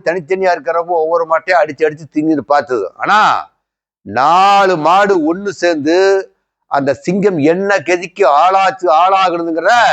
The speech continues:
இத பன்னெண்டாம் கிளாஸ் பாட புத்தகத்துல வைக்கலைங்க மிஸ்டர் விஜய் அவர்களே. ஒண்ணாம் கிளாஸ் பாட புத்தகத்துல வச்சிருக்கிறான்.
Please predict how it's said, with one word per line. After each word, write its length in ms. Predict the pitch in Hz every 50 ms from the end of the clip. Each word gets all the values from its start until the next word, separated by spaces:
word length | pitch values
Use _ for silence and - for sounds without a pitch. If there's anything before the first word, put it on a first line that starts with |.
| 123 101 82 - _ _ _ _ _ _ _ _ _ _ _ _ -
இத 140 | - 160 170 - - 160
பன்னெண்டாம் 380 | 170 190 214 226 240 240 240
கிளாஸ் 260 | 220 226 233 233 190
பாட 240 | - 214 226 233 233
புத்தகத்துல 540 | 214 185 226 220 240 226 214 190 220 220 214
வைக்கலைங்க 400 | 214 208 170 196 233 233 226 220
மிஸ்டர் 280 | 220 214 202 220 220 208
விஜய் 200 | 202 196 214 214 214
அவர்களே. 360 | 208 208 202 208 214 226 233 233 240 233 - _ _ _ _ _ _ _ _ -
ஒண்ணாம் 480 | - 156 185 208 233 240 254 262 269 254
கிளாஸ் 280 | 254 254 262 254 -
பாட 260 | - 240 240 254 247 233
புத்தகத்துல 420 | 202 233 233 196 240 233 226 214
வச்சிருக்கிறான். 560 | 220 170 240 233 226 185 226 214 190 156 127